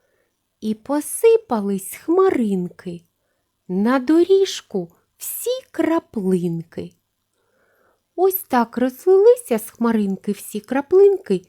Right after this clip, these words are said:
і пішов дощик. Малята, а як дощик крапає?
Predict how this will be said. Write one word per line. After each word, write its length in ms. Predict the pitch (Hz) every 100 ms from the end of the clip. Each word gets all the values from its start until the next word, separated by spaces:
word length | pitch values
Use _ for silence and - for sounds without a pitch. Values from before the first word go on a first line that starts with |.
| _ _ -
і 300 | 508 508 _
пішов 500 | - 214 - 320 339 - _ _ -
дощик. 720 | 208 190 - - - 95 _ _ _ _ _ _ _ _ _ _ _
Малята, 560 | 277 269 208 170 - 180 -
а 100 | 403 -
як 160 | 247 156
дощик 560 | 165 170 - - 185
крапає? 600 | - 202 165 - 170 160